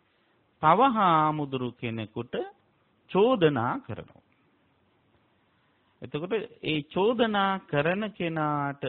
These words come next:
අපි කියනවා චෝදකයා කියලා, චෝදක ස්වාමීන් වහන්සේ. චෝදනා අහන එක්කෙනාට කියන්නේ, චෝදනාවට ලක් වෙන එක්කෙනාට කියන්නේ කවුරු කියලාද?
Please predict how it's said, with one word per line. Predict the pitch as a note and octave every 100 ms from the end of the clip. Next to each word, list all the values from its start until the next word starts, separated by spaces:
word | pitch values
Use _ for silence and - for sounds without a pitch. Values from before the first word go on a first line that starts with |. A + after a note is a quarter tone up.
| - _
අපි | A2 - B2
කියනවා | - A#2+ B2 F#3 D4 - _ _
චෝදකයා | - D#3+ F#3 G3+ D#3+ D#3 - D#3 F4 _ _ _ _ _ _ _ _ A2+ G#2 F2
කියලා, | E2 - F2 F#2
චෝදක | - C3 B2 A2+ -
ස්වාමීන් | D#3 - A2+ G#2 G#2 D#3+
වහන්සේ. | G#2+ F2 - - - - _ _ _ _ _ _ _ _ _ _ _ -
චෝදනා | G3 G3+ A3 A3 G#3+ A3 G#3+ A#3 A3 _ _ _ -
අහන | D#3+ G#3
එක්කෙනාට | A#3 - G3 F#3 F#3 F3+
කියන්නේ, | F3 F3 E3+ F3 - _
චෝදනාවට | D#3+ E3 D#3+ D#3+ D3+
ලක් | C#3+ C#3+
වෙන | - E3
එක්කෙනාට | D#3+ D#3+ D3+ C#3+
කියන්නේ | C3+ C3+ B2
කවුරු | C3+ A2+ F2
කියලාද? | E2 D2+